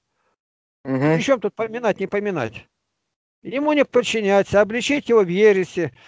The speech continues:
Speaker 2: не бояться его
Speaker 1: Мгм.
Speaker 2: сана. Вот об этом говорится. А поминать, не поминать, да, а мы Варфоломея не будем поминать. Да ему, что им от этого? Ни тепло, ни, ни холодно.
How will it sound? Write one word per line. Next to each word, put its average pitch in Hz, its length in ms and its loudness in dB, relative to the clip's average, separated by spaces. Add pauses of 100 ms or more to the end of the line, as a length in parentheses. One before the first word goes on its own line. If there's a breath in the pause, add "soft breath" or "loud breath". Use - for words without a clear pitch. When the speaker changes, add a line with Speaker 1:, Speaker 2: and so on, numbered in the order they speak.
(120 soft breath)
Speaker 2:
не 196 140 -4
бояться 247 400 4
его - 140 4
Speaker 1:
Мгм. 190 60 4
Speaker 2:
сана. 185 500 0 (340)
Вот 233 200 0
об 254 120 4
этом 220 240 0
говорится. 202 500 -2
А - 20 0
поминать, 262 440 0
не 220 80 -2
поминать, 233 400 0
да, 175 180 0 (180 loud breath)
а 214 140 0
мы 247 260 0 (160 loud breath)
Варфоломея 226 720 4
не 208 100 0
будем 220 280 -2
поминать. 180 520 -2
Да 233 140 -4
ему, 208 300 -4 (1120)
что 240 240 2
им 165 140 2
от 151 120 0
этого? 113 300 -2
Ни 160 140 -4
тепло, 202 380 0
ни, 123 640 -6
ни 131 120 -10
холодно. 139 640 -2